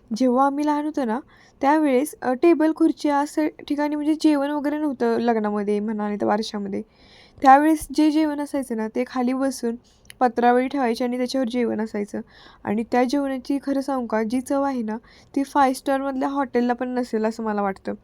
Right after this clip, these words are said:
कारण सर्वजण एकदम आनंदात बसून एकमेकांबरोबर बोलत बोलत हे जेवण करायचं. आता हे फारसं पाहायला मिळत नाही. बरं, ते झालं.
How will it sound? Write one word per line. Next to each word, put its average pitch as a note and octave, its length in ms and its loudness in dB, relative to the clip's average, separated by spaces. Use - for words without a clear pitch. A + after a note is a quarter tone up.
कारण D4 220 2
सर्वजण C4+ 580 0
एकदम A#3+ 300 -4
आनंदात B3 520 4
बसून A#3+ 420 -2
एकमेकांबरोबर B3 840 -2
बोलत B3 380 2
बोलत A#3 360 -2
हे B3+ 140 0
जेवण A3 280 0
करायचं. G#3 420 -4
आता C4+ 220 4
हे E4+ 160 4
फारसं D#4+ 380 -2
पाहायला C#4+ 300 2
मिळत G#3+ 300 -4
नाही. G3 180 -6
बरं, B3 260 4
ते D4+ 140 2
झालं. B3 280 0